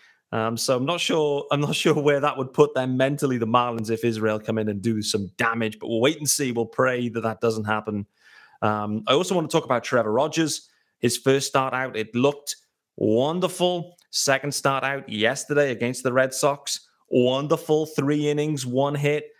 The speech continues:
How many Ks? Two Ks for Trevor. It's a scoreless start,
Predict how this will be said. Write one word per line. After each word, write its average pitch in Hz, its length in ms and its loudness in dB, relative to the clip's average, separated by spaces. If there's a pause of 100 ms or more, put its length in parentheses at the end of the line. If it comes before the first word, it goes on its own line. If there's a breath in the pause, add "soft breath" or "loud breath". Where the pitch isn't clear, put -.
(100)
How 131 120 2
many 120 180 0
Ks? 123 440 0
Two 208 260 2
Ks 180 560 2
for 160 80 -4
Trevor. 151 540 -2 (560 soft breath)
It's 151 320 2
a 135 400 -2
scoreless 165 640 0
start, 135 500 -4